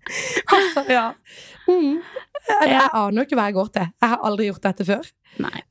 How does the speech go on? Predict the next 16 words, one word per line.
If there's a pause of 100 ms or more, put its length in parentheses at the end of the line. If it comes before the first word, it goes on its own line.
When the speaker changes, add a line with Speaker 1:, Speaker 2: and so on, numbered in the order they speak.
Speaker 1:
Eh,
men
jeg
har,
eh, (100)
på
godt
og
vondt, (100)
veldig
ærlige
venninner (340)
Speaker 2:
Mm.
Speaker 1:
som
forteller
meg